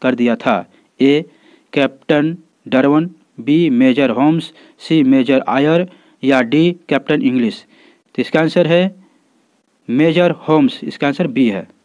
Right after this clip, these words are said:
ठीक है, आगे ग्यारह नंबर, माधो सिंह, जयमंगल पांडे, नादिर अली, सुरेंद्र शाह शाही आदि किस क्षेत्र के विद्रोही ने,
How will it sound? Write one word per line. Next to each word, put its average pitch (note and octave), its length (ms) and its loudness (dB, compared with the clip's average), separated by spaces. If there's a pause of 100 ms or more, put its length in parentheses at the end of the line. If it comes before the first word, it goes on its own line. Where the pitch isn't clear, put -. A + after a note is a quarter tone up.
(120)
ठीक - 180 -10
है, G#3 60 -2
आगे A2+ 260 -4 (1300)
ग्यारह C3+ 280 2
नंबर, E3+ 300 2 (540)
माधो E3 420 4
सिंह, G3 360 4 (140)
जयमंगल E3+ 600 2
पांडे, D3 520 2 (560)
नादिर D#3+ 440 4
अली, D#3 400 2 (260)
सुरेंद्र G3 540 4
शाह E3+ 400 2 (360)
शाही D#3 520 0 (160)
आदि D#3 340 2 (180)
किस A3+ 220 4
क्षेत्र - 560 -10
के C#3+ 240 -2 (460)
विद्रोही D#3 380 2
ने, E3 160 4